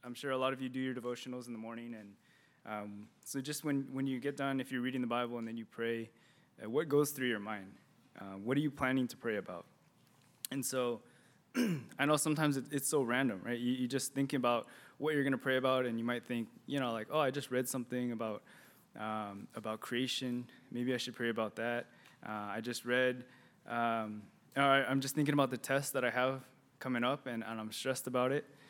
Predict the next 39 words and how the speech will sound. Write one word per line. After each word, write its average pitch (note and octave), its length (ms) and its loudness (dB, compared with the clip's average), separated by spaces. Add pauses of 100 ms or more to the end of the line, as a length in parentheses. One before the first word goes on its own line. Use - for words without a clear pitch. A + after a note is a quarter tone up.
(200)
You A#2 80 0
might B2 180 6
be C3 80 -2
thinking, C3+ 320 0
like, A2 180 -2
"Oh, C3 140 0
my A#2+ 120 0
dog, B2+ 400 -2
his A#2+ 220 -8
le-, B2 260 0
his A#2+ 200 -4 (280)
leg B2+ 280 2
is C3 120 0
broken, B2+ 500 -4
so, G#2 400 -6 (580)
uh, G#2+ 220 -6
maybe B2+ 280 2
I B2 60 2
can B2+ 120 -2
pray B2+ 200 -2
for A#2 140 -10
him, C3+ 240 -4
but A2+ 180 -2 (520)
I A2+ 40 -6
don't B2+ 100 0
know C3+ 60 0
if - 80 -6
I B2+ 40 0
should A#2+ 160 -4
pray B2+ 120 -2
for A2+ 120 -6
dogs. A#2 340 -4
That's A#2+ 180 -8
weird." B2+ 200 -8 (360)
Um, C3 400 6 (200)
<laughs> - 180 -20
maybe F3 360 8
you're, F#3 160 8
like, D3+ 220 8